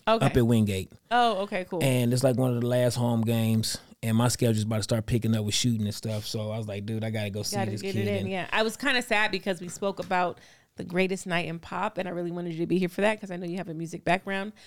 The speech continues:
Speaker 1: But we spoke about Michael Jackson, Lionel Richie.
Speaker 2: I watched it.
Speaker 1: Qui-, yeah,
Speaker 2: I watched
Speaker 1: so
Speaker 2: it. It
Speaker 1: good.
Speaker 2: was a great watch.
Speaker 1: It was
Speaker 2: Very
Speaker 1: a good watch.
Speaker 2: informative. Very, um,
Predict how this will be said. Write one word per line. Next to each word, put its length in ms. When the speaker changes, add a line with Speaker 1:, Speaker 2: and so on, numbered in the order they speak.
Speaker 1:
But 80
we 80
spoke 300
about 240
Michael 240
Jackson, 500
Lionel 300
Richie. 260
Speaker 2:
I 60
watched 340
it. 140
Speaker 1:
Qui-, 300
yeah, 180
Speaker 2:
I 80
watched 240
Speaker 1:
so 60
Speaker 2:
it. 0
It 20
Speaker 1:
good. 60
Speaker 2:
was 120
a 60
great 220
watch. 340
Speaker 1:
It 60
was 80
Speaker 2:
Very 180
Speaker 1:
a 60
good 100
watch. 80
Speaker 2:
informative. 400
Very, 600
um, 520